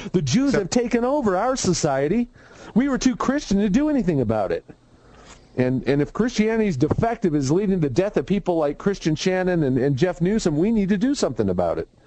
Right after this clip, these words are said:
Speaker 1: And that's what Goy Fire represents, standing up to the damn Jews. We don't appease the Jews, we fight the Jews. And you should be fighting the Jews who are listening to this. If you know what's good for you.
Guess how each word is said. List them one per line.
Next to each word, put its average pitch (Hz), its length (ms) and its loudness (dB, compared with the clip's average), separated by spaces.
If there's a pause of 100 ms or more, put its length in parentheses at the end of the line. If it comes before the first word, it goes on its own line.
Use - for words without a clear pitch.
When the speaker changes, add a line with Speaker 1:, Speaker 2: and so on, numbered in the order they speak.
(600)
Speaker 1:
And 123 80 0
that's 208 220 0
what 190 140 0
Goy 170 180 0
Fire 170 240 0
represents, 165 580 0
standing 180 400 0
up 160 140 0
to 190 80 -2
the 165 100 0
damn 147 320 0
Jews. 165 300 0
We 170 100 2
don't 208 160 0
appease 226 380 0
the 143 100 2
Jews, 117 360 0
we 196 160 0
fight 226 420 -4
the 143 80 0
Jews. 139 480 -2 (220)
And 156 180 2
you 240 220 2
should 147 240 -2
be 120 100 2
fighting 113 360 0
the 104 80 2
Jews 104 280 0
who 160 140 0
are 170 60 2
listening 185 400 0
to 95 60 0
this. - 380 -6 (420)
If - 60 -4
you 160 80 2
know 185 140 0
what's 185 180 -4
good 214 220 -2
for 147 100 0
you. 92 320 0